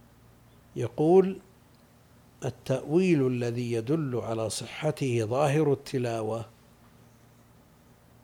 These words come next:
'أتأمرون الناس بطاعة الله وتتركون أنفسكم تعصيه، فهل لا تأمرونها بما تأمرون به الناس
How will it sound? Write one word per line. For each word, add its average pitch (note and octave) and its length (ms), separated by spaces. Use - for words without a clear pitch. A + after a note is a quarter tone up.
'أتأمرون E3 720
الناس C#3 400
بطاعة D3 680
الله B2+ 440
وتتركون B2 800
أنفسكم B2 840
تعصيه، A2 520
فهل F#3 380
لا E3 120
تأمرونها C#3+ 1040
بما B2 200
تأمرون B2 680
به A#2 220
الناس A#2 640